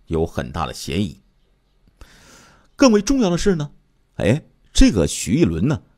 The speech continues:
还有一辆小货车，这就符合之前对这嫌疑人判断。不过呢，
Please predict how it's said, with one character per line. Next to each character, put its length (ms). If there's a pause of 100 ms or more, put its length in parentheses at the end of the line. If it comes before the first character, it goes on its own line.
还 200
有 100
一 60
辆 100
小 160
货 160
车， 240 (580)
这 120
就 60
符 200
合 80
之 160
前 260 (360)
对 100
这 100
嫌 220
疑 20
人 160
判 220
断。 180 (760)
不 100
过 100
呢， 160